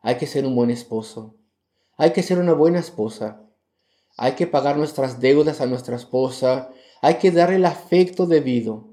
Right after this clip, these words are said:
hay que hacer todo juntos, hay que orar mucho por esto, porque ese es un factor que puede herir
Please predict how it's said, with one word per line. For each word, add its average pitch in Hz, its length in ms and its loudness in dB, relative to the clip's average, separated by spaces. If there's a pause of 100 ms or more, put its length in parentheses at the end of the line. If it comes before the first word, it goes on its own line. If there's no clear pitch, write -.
(680)
hay 131 160 0
que 190 120 -2
hacer 180 420 -2
todo 190 320 2
juntos, 185 720 -6 (480)
hay 185 200 4
que - 140 0
orar 196 260 2
mucho 190 640 0
por 120 140 0
esto, 117 500 -4 (400)
porque 131 460 0
ese 143 160 -6
es - 160 -12
un 165 120 -6
factor 143 920 0 (340)
que 131 220 0
puede 156 1000 0
herir 127 540 -2